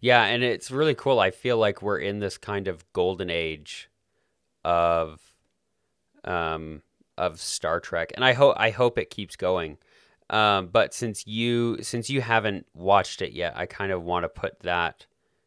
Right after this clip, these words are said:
conversation on the back burner, and then we can catch up on it,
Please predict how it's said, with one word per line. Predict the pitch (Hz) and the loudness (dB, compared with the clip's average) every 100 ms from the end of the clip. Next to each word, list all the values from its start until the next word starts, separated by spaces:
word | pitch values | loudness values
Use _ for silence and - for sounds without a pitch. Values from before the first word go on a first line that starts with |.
| _ _ _ | _ _ _
conversation | - 98 90 92 - 92 - 90 | -4 -4 -2 -4 -4 -4 -4 -6
on | 80 | -6
the | 80 | -2
back | 87 85 - | 0 0 -2
burner, | 87 80 | -6 -4
and | 78 87 | -6 -6
then | 85 82 | -8 -8
we | 82 | -10
can | - 82 80 - - | -10 -10 -10 -14 -14
catch | - 90 | -10 -6
up | 87 - | -4 -4
on | 80 80 | -4 -6
it, | 71 | -10